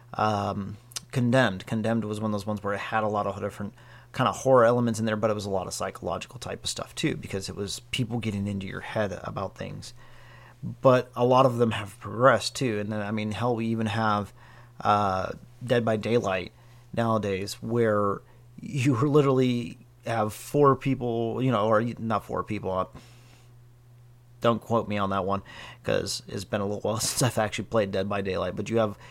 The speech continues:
uh, several different people that are playing as survivors, and you have one person that's playing as a killer. I mean, even,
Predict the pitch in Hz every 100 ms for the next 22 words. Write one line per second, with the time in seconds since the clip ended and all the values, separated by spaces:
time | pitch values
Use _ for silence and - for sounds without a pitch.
0 | - - - - 110 107 147 135 131 120
1 | 120 117 120 110 107 131 120 107 - 110
2 | 131 120 113 113 117 135 131 147 165 180
3 | 175 170 - 180 180 147 - 180 - -
4 | 95 101 127 123 117